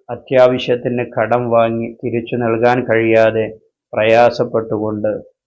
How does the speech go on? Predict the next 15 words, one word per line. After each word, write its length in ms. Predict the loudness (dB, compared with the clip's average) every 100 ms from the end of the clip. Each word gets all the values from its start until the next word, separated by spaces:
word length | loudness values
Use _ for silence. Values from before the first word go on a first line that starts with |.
| -8
കടത്തിൽ 400 | -4 -4 -2 -6 -4
കുടുങ്ങിയ 460 | -4 -2 -2 -2 -2 -2
ആളുകളുണ്ടാകും. 840 | -2 -2 -4 -6 -6 -4 -4 -6 -10 -14 _ _ _ -4
ഇങ്ങനെ 420 | 2 4 4 2 0 -2
പല 260 | 0 0 0
വിധത്തിലൂടെ 920 | -2 0 0 -2 -4 0 0 2 2 0 -4 -8
നാം 180 | -6 -6 -4
കടത്തിലെത്തിപ്പെട്ടവരായിരിക്കും 1700 | -2 -2 -2 -4 -4 -4 -8 -8 -6 -2 0 2 0 -2 -6 -12 -16 -16 _
പല 240 | 0 2 2 2
ആളുകളും. 420 | 0 -6 -8 -12 -20 _ _ _ _ _ -2
ആ 120 | 0 2 2
കടത്തിൽ 440 | 4 2 2 2 2
നിന്ന് 340 | 2 2 0 -2 -6
നമുക്ക് 420 | -4 -6 -6 -6 -6 -4 -4
രക്ഷപ്പെടണം. 760 | -4 -2 -2 -2 -4 -6 -10